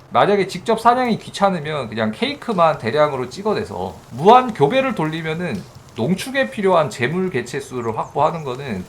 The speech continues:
난이도가 상당히 낮은 편이기 때문에 가장 쉬운 방법으로 작업 속도를 끌어올리는 방법은 농축으로 작업 특성 레벨을 올리는 것이라고 생각을 하고요.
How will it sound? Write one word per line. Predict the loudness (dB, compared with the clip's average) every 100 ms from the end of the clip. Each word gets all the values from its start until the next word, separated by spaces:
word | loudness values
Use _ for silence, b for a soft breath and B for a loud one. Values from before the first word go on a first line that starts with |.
| -6
난이도가 | 0 2 2 2 2
상당히 | 0 0 0 0
낮은 | -2 0 -4
편이기 | -6 -8 -8
때문에 | -8 -10 -8 -8 -8 -12 -20 -4
가장 | 0 4 4
쉬운 | 2 -4 -2
방법으로 | 2 2 0 -2 -4 -4
작업 | -4 -4 -4 -6
속도를 | -8 -8 -6 -6 -6
끌어올리는 | -2 0 0 -2 -6
방법은 | -8 -6 -6 -6 -8 -10 -16 -20 -4
농축으로 | -2 0 -2 -4 0 0 -2 -8
작업 | -6 -4 -2 -6
특성 | -14 -10 -8 -4
레벨을 | -2 0 0 0 -2
올리는 | -2 -2 -4 -6
것이라고 | -6 -6 -4 -4 -4
생각을 | -8 -10 -8 -8
하고요. | -8 -8 -10